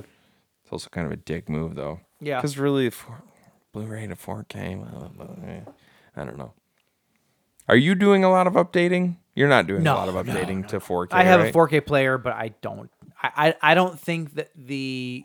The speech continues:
Speaker 2: the jump. And I said this about D V D to Blu-ray, but I was very wrong on that.
Speaker 1: Mm-hmm.
Speaker 2: But I s-, but I feel like it's more, it's more appropriate to say it now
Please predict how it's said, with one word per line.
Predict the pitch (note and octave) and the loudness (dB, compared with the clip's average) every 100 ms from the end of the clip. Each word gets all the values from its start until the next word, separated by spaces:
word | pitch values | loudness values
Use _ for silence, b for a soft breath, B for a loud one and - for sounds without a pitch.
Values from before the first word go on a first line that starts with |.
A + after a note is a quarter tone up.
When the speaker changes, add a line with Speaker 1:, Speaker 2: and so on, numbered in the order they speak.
| - | -16
Speaker 2:
the | B2 | -14
jump. | A2+ G#2+ A2 A2+ A#2 - - _ _ _ _ - | -14 -14 -8 -8 -8 -12 -16 _ _ _ _ -2
And | F3 | 0
I | |
said | F3 G#3+ | 2 2
this | A3+ G#3 | 0 0
about | F#3 D3 | 0 0
D | D3 | -2
V | C#3 | -2
D | C3 | -4
to | |
Blu-ray, | A#2+ C3 B2+ C3 | -4 -4 0 -2
but | A#2 | -2
I | A2+ | -4
was | A2 | -4
very | A2+ A2 | -6 -8
wrong | G#2 G2+ G#2+ | -8 -10 -8
on | G#2+ | -6
that. | A2 G#2+ _ - | -6 -8 _ -10
Speaker 1:
Mm-hmm. | A#2 G#2+ B _ _ _ - C#3 | -6 -6 B _ _ _ -20 -6
Speaker 2:
But | E3 - D3+ - | -4 -2 -6 -6
I | C#3+ | -6
s-, | - | -6
but | - D#3+ | -4 -2
I | |
feel | D3 - F#3 F3+ | -2 -2 0 4
like | E3 C#3+ | 2 0
it's | D3 - | -10 -12
more, | C#3 C3 C3 B2+ B2+ B2 A#2+ | -8 -6 -2 -2 -2 -2 -6
it's | C#3+ - | -12 -12
more | C3 C3 | -6 -6
appropriate | - C3 B2 C3 - | -4 -4 -4 -6 -8
to | - | -12
say | - A#2 | -8 -8
it | - | -8
now | A2+ G#2 G#2 G#2+ A2+ | -12 -12 -8 -6 -8